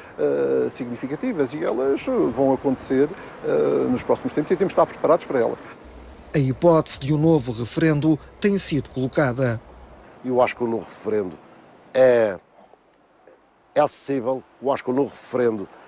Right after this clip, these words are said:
Speaker 3: é exigível para o povo britânico, mas não só para o povo britânico que vive na Inglaterra, mas também para o povo britânico que vive além fronteiras,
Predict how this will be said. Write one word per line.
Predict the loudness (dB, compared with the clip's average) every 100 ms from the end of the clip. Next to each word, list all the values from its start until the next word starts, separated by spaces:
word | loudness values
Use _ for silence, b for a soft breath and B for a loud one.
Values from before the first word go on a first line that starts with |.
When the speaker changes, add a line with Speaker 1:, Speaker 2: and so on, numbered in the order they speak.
| B
Speaker 3:
é | 2
exigível | 4 4 2 2 2 2
para | 2
o | 2
povo | 4 0 0
britânico, | -6 -4 0 0 -2 -2
mas | 0
não | 2 2
só | 2 0
para | 0
o |
povo | -4 -6
britânico | -6 -8 -4 -4 -4
que |
vive | -4 0
na | 0
Inglaterra, | 0 -2 -2 -2 -4 B B B
mas | -4 0
também | 2 2
para | 2 -2
o |
povo | -2 -6 -4
britânico | -6 0 0 0 -2 -16 B B
que | -6 -2
vive | 2 4
além | 4 4 2
fronteiras, | 0 -2 2 2 2 -4